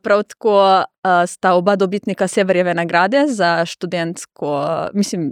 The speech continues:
študentske Severjeve nagrade. Eh, oba igrata v filmih, v serijah, tako da sta res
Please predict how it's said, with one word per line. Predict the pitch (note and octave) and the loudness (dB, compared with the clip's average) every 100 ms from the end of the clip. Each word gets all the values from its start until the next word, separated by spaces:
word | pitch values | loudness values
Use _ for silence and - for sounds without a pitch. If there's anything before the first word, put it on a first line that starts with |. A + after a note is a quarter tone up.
| - | -4
študentske | - G#3 G3 - | -2 0 0 -2
Severjeve | G3 G3+ F3+ F3+ E3 | -2 0 2 0 0
nagrade. | E3+ E3 F3+ G#3+ B3+ C4 C4+ | -4 -2 0 2 2 2 0
Eh, | - - - - F3+ F3+ | -6 -20 -6 0 2 4
oba | G3 G3 G#3+ | 2 4 2
igrata | G#3 G#3 G#3 F#3+ | 4 2 2 0
v | F#3 | -2
filmih, | - B3+ B3 A3 G3 - - | -2 0 2 2 -2 -4 -8
v | F#3+ | -6
serijah, | - G#3 G#3 F#3+ G3 | 0 2 4 2 0
tako | - - G#3 | -6 -6 -4
da | F#3 G3 | 0 0
sta | G3+ G#3 F3+ F3+ F3 F#3+ | 0 0 2 2 0 0
res | F#3+ F#3+ | 0 0